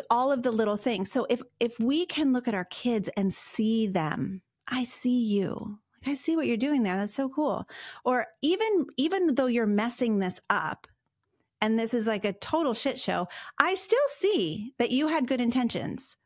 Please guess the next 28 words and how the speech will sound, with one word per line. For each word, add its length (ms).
right? 220
Like, 220
you're 120
bouncing 340
off 120
the 100
walls, 320
but 200
I 180
see 680
that 120
you're 200
trying 440
to 100
do 180
a 60
good 220
thing 180
here. 340
Like, 160
you 100
made 200
a 60
whole 460
mess 240
of 120
the 80
kitchen, 440